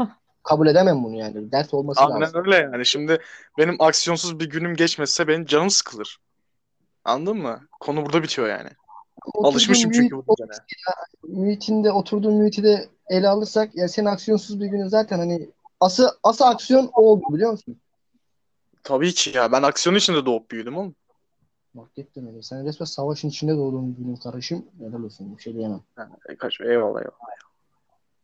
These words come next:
Speaker 1: Yani peki Beril sen de mi aynı semttesin? Sen de mi Gazi'desin?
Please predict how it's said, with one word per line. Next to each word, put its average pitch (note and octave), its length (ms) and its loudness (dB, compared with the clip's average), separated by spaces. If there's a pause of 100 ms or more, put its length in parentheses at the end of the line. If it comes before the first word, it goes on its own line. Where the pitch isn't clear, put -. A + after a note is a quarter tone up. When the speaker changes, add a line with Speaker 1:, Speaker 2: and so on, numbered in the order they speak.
Speaker 1:
Yani B2+ 340 0
peki A#3 400 0 (200)
Beril G#3+ 280 4
sen B3 200 4
de D#4+ 60 6
mi C#4+ 80 8
aynı G#3+ 180 4
semttesin? D#3 540 0
Sen A#3+ 200 2
de C#4 40 4
mi A3+ 100 2
Gazi'desin? D3 600 2